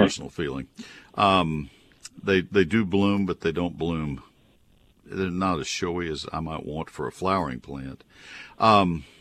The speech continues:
and to, to replace a loquat, which happens to be, I wish we could grow 'em. I love that plant, and I, you know,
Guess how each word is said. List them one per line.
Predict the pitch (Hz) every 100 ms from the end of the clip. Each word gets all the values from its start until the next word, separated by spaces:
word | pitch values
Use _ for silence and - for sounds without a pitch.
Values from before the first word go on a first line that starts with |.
| _ _ _ - - - - _ _ _ _ _ _ _ _ - - -
and | 113 92
to, | 90 82 80 -
to | - 95
replace | 90 - 117 -
a | 78
loquat, | 90 120 - 87 80
which | 87 -
happens | 92 78 -
to | -
be, | 87 78
I |
wish | 82 98 98
we | 92
could | 82 78
grow | 67 87 107 82
'em. | 60 65
I | 69
love | 71 87 101
that | 73 90 -
plant, | 69 67 -
and | -
I, | 67 65 _ - - - _ -
you |
know, | 69 65